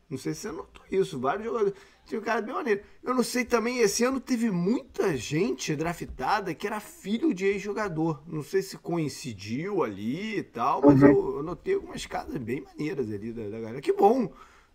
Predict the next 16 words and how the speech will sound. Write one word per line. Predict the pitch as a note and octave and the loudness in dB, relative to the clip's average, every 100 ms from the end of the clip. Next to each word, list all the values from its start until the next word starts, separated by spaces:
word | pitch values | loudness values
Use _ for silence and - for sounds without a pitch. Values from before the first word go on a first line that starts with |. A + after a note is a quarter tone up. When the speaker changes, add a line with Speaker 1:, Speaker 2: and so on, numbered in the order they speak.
| - | -12
Speaker 1:
né? | A#2+ F3+ F#3+ | -6 -4 -6
Que, | - A2+ G#2 G2 G2 G#2+ _ - - - - - _ _ | -6 -6 -6 -8 -12 -20 _ -20 -20 -20 -20 -20 _ _
que | - | -8
o | G#2+ G#2 F#2+ F2 F2 F2+ G2 _ | -8 -8 -12 -14 -16 -20 -20 _
pessoal | - A2+ - A2 | -12 -12 -10 -12
tá, | G#2+ B2 A#2+ G2+ F2 _ _ _ _ _ _ - | -8 -8 -8 -10 -16 _ _ _ _ _ _ -12
tá, | A2+ | -10
né, | A#2 A#2+ G2+ - | -8 -8 -10 -10
tá | A#2+ | -8
nesse | B2+ - | -8 -6
nível. | C3 A2 | -8 -8
Que | A2 | -10
bom, | A3+ G2 G2 | -12 -12 -12
que | - | -14
bom. | F#2+ F2 _ _ _ _ _ _ _ _ - | -16 -16 _ _ _ _ _ _ _ _ -20
Bom, | D3+ D3 E3 - | 0 4 4 2